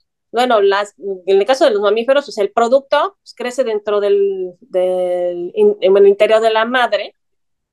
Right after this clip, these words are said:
Y luego, pues, las mamás, pues, desarrollan glándulas mamarias, entonces, pues, en el caso de las hembras, pues, no tienen que salir a buscar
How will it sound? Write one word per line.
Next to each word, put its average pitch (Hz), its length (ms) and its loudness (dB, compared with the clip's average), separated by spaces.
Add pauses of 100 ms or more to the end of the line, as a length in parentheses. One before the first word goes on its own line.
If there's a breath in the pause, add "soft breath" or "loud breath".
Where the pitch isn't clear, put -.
(120)
Y 262 80 -4
luego, 311 440 -2
pues, 247 240 -10
las 214 180 -10
mamás, 262 400 -4
pues, 226 140 -14
desarrollan 220 480 -2
glándulas 240 420 -2
mamarias, 277 540 -2
entonces, 233 540 -12
pues, 214 120 -8
en 214 80 2
el 208 80 0
caso 247 260 0
de 240 120 0
las 240 180 -2
hembras, 254 260 -2
pues, 208 140 -14
no 220 380 0
tienen 233 320 0
que 226 100 -6
salir 226 380 0
a 220 80 4
buscar 220 580 -4